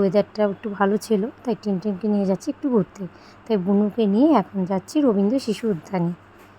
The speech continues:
আর আজকে যেহেতু বাইরে ওয়েদারটাও খুব সুন্দর,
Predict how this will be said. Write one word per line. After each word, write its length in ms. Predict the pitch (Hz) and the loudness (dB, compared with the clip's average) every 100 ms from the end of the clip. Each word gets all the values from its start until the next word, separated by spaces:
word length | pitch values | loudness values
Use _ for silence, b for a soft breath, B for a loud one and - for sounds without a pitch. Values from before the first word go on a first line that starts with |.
| B B - 214 | B B -10 0
আর 80 | 190 185 | 4 4
আজকে 260 | 180 - 226 214 | 2 -2 -2 2
যেহেতু 260 | 202 196 214 190 | 2 2 2 2
বাইরে 200 | 185 202 | 4 4
ওয়েদারটাও 480 | 202 202 214 - 240 - | 4 4 2 2 -6 -6
খুব 120 | 226 - | -12 -2
সুন্দর, 380 | 254 254 226 | 6 6 8